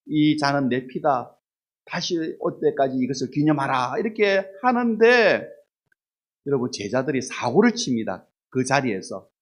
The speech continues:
그 식사 자리에서. 어떤 사고를 치느냐? 이십이 장 이십사 절 한번 보실까요? 같이 봉독합니다. "또 그들 사이에 그중 누가 크냐 하는 다툼이 난지라." 서열,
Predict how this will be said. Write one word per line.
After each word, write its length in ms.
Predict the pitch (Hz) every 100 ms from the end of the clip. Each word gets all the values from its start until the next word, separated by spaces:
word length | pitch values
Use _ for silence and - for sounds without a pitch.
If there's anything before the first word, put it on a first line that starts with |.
| _
그 140 | - 202
식사 340 | - 233 202
자리에서. 580 | 180 147 117 - - - _ _ _ _ _ _ _ _ _
어떤 280 | 123 127 214
사고를 460 | 208 131 123 139 135
치느냐? 520 | 120 107 120 95 - _ _ _ _ _ _
이십이 460 | 123 131 156 165 156
장 180 | 151 135
이십사 420 | 117 - - 131
절 120 | 117
한번 180 | 113 107
보실까요? 680 | 101 - 110 90 95 165 - _ _ _ _
같이 200 | - 120
봉독합니다. 800 | 131 123 120 110 107 107 170 208 - _ _ _ _
"또 560 | 180 156 110 - - - _
그들 260 | 160 156 147
사이에 680 | - 139 123 113 98 - _
그중 340 | - 139 147 113
누가 320 | 127 202 202
크냐 260 | - 226 196
하는 280 | 180 175
다툼이 480 | 165 117 - 196 170
난지라." 760 | 117 107 104 104 98 - - - _ _ _ _ _ _ _ _ _ _ _ _ _ _ _ _ _ _ _ -
서열, 600 | - 175 208 165 -